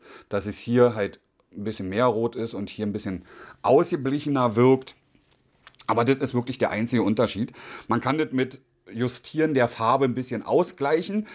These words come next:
aber trotzdem bleibt das Hana vom Bildschirm, äh, kräftiger, mit satteren Farben, bleibt ein bisschen, also bleibt ein bisschen besser.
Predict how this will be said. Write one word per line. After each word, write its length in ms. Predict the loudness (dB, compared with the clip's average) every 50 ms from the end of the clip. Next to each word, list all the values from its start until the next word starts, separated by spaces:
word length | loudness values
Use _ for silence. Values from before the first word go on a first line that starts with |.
| -18 -12 -6
aber 200 | -2 0 0 0
trotzdem 400 | 0 -2 -4 -4 -4 -4 -6 -4
bleibt 240 | -2 -2 -2 -2 -4
das 120 | -4 -4
Hana 400 | -2 -2 0 2 2 2 0 -2 -4
vom 200 | -4 -2 -2 0
Bildschirm, 520 | 2 0 0 2 2 2 2 4 2 2 0 0
äh, 240 | 0 2 4 2 2
kräftiger, 760 | 0 -4 -4 -2 -2 0 0 -2 0 2 2 2 2 0 -2 -4
mit 220 | -6 -8 -8 -8
satteren 480 | -6 -4 -2 0 0 0 2 0 0 -2
Farben, 580 | -2 0 2 4 4 4 2 0 0 -2 -2 -6 -12 -20 -20 -20 -20 -6 _
bleibt 200 | 0 0 2 2
ein 80 | 0 0
bisschen, 300 | 0 0 -2 -4 -4 -2
also 200 | -2 -2 -2 0
bleibt 520 | 0 0 0 0 -2 -6 -16 -16 -16 -18 _ _ -20 -20 -20 _ _ _ _ _ _ _ _ _ _ _ -2
ein 120 | 0 2
bisschen 260 | 2 2 4 4 4
besser. 340 | 4 4 2 0 0 -2 -4